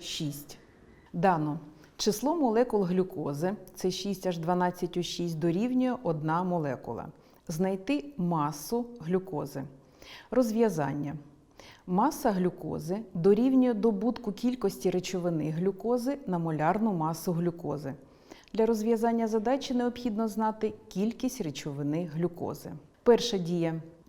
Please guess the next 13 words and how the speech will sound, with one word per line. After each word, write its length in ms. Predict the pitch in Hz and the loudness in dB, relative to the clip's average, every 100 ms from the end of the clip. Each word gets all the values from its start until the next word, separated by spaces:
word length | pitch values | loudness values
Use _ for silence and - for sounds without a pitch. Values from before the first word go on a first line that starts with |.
| - - | -20 -12
За 180 | 180 185 | 0 4
умовою 440 | 180 226 320 339 294 | 6 6 4 2 2
задачі 480 | 254 208 247 - | 4 4 4 2
ми 120 | 220 190 | 0 2
знаємо 380 | 190 214 220 | 2 2 2
число 400 | 214 190 - 196 | -2 -4 0 2
молекул 460 | 214 180 185 185 185 | 2 4 4 4 2
глюкози. 640 | 175 185 170 143 143 131 139 - | 2 0 0 -6 -4 -6 -6 0
Можна 360 | 180 165 165 | 0 2 0
обчислити 600 | 151 - 269 277 330 330 | -4 -4 -4 -4 -4 -6
кількість 600 | 302 - 180 180 180 220 | -8 -4 -2 0 -4 -6
речовини 540 | 180 160 151 147 147 165 | -6 -6 -6 -2 0 0
глюкози. 580 | 160 160 - 143 139 | 0 -2 -4 -8 -8